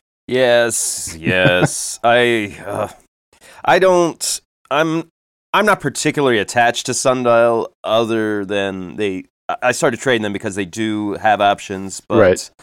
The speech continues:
Speaker 1: uh, O G I Organogram, I s-, I still believe, I believe. It, it, it, it's been getting hammered despite analysts, like, raising its price target.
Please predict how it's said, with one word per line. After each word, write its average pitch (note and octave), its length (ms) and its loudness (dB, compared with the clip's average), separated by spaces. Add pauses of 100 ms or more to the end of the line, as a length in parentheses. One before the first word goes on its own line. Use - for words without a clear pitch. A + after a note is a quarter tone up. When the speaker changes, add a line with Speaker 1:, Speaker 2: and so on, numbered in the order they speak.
(260)
Speaker 1:
uh, F2+ 320 -4 (460)
O C#3 120 0
G D#3+ 160 2
I C3+ 280 4
Organogram, A2 680 -4
I G#2 100 -2
s-, - 280 -6
I B2 60 -6
still G3 180 -2
believe, C#3 560 0 (240)
I G#2+ 120 -4
believe. C#3+ 580 -4 (600)
It, G2 60 -10
it, A#2+ 460 -8
it, D#3 180 -10 (240)
it's D#3 220 -4
been E3 120 -4
getting F3+ 200 2
hammered D3+ 380 2
despite F3 360 2
analysts, C3+ 560 0
like, G#2+ 400 -6
raising A#2 440 -4
its G#2 120 -8
price A2 320 -4
target. A#2 400 -2